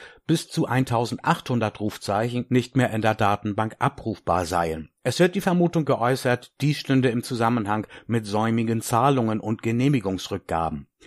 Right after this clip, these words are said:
Agentschap Telekom dementiert das. Es liege eine Störung vor, die mit Stand einundzwanzigster April behoben werden sollte.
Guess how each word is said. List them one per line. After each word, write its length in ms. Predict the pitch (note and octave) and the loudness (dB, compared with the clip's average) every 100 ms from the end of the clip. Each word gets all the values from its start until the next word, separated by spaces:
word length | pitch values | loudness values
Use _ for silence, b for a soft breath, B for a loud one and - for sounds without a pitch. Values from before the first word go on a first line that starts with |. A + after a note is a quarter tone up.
| B B | B B
Agentschap 640 | G#2+ G2+ A#2 A#2 G#2 G2 | 0 2 2 2 0 0
Telekom 540 | - E3 E3+ - G2 A#2+ | 2 4 4 2 0 2
dementiert 640 | A2+ C#3+ D3 D#3+ D3 B2 | 2 2 2 2 2 2
das. 260 | D#2+ D2+ - B B B | -4 -6 -12 B B B
Es 180 | - - | -4 2
liege 240 | F3 D#3 | 2 2
eine 180 | B2 C#3+ | 2 0
Störung 480 | - - C#3 B2 G#2+ | -2 2 4 4 0
vor, 360 | - G2 E2 - B B _ | 0 0 0 -4 B B _
die 140 | D#3 F3 | 4 6
mit 240 | C#3+ B2+ | 4 2
Stand 420 | - A2 A2+ - - | 0 0 0 -4 -2
einundzwanzigster 760 | A2+ A2+ G#2+ G#2 G#2 G2 G#2+ | 0 0 0 -2 -2 -4 -2
April 500 | F#2+ - - G2 F#2 | -2 -8 -4 0 0
behoben 600 | F#2 B2+ G2+ E2+ F2+ F#2+ E2 | 0 0 0 0 0 -2 -4
werden 360 | F2 E2+ G2+ | -4 -2 -2
sollte. 520 | F#2 F2 F2 F2 D2+ | -2 0 -2 -4 -8